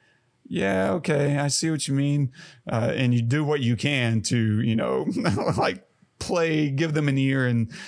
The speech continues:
not, you know, embarrass anybody. But you're just like, "How can we move on as fast as possible to <laughs> the next moment?"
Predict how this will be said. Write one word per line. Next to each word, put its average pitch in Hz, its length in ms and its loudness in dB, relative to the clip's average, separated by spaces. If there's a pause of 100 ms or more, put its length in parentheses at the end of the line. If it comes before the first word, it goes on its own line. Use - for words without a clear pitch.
(140)
not, 131 360 0
you 131 100 2
know, 113 140 2
embarrass 120 360 0
anybody. 143 440 -2 (340)
But 117 380 0
you're 120 180 0
just 107 220 -2
like, 117 180 0
"How 120 220 0
can 131 140 -4
we 120 100 2
move 113 240 2
on 107 220 0
as 98 120 -2
fast - 440 -4
as 180 100 -4
possible - 720 -4
to 135 340 0
<laughs> - 20 -4
the 131 120 -2
next 123 400 -2
moment?" 120 580 -2